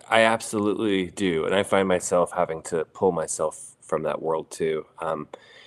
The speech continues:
I think, yeah, I think for us too as a band, you know, we live in a, we're very old school in the way that we've conducted our, our career.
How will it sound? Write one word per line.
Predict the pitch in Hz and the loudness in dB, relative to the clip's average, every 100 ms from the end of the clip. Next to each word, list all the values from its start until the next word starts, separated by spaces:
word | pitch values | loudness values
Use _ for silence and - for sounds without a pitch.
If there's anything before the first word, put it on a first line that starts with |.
| - _ - | -20 _ 2
I | 101 | 2
think, | 98 110 98 - - - _ _ _ _ - | 4 4 2 0 -12 -12 _ _ _ _ 2
yeah, | 127 | 8
I | 120 | 8
think | 113 127 117 - _ _ - _ _ _ | 8 2 -2 -4 _ _ -20 _ _ _
for | - - - 113 | -14 -4 6 8
us | 123 127 127 | 8 6 4
too | - - 117 | -6 0 4
as | 107 | 4
a | 101 | 2
band, | 92 107 110 107 95 | 0 2 4 2 2
you | 95 | -2
know, | 95 - _ _ 95 | -2 -4 _ _ -18
we | 90 95 107 113 | -16 -12 -4 0
live | 110 113 113 | 2 4 4
in | 107 101 | 4 6
a, | 95 87 _ - | 4 2 _ -2
we're | 110 | 0
very | 104 107 | 4 6
old | 104 92 101 | 6 4 2
school | - - - 95 90 85 - | 0 -8 0 2 2 0 -4
in | 87 85 82 _ _ _ _ _ - | -8 -8 -12 _ _ _ _ _ -6
the | 98 | -4
way | 87 98 | 4 4
that | 95 95 - _ | 4 0 -4 _
we've | 101 95 98 - | -10 -4 -4 -6
conducted | - 90 82 - 87 | -10 -2 -2 -2 -2
our, | 82 78 76 73 | 0 2 0 -4
our | - 80 76 73 - - | -2 -2 0 -4 -8 -14
career. | - 82 87 85 73 | -8 -6 -4 -2 -4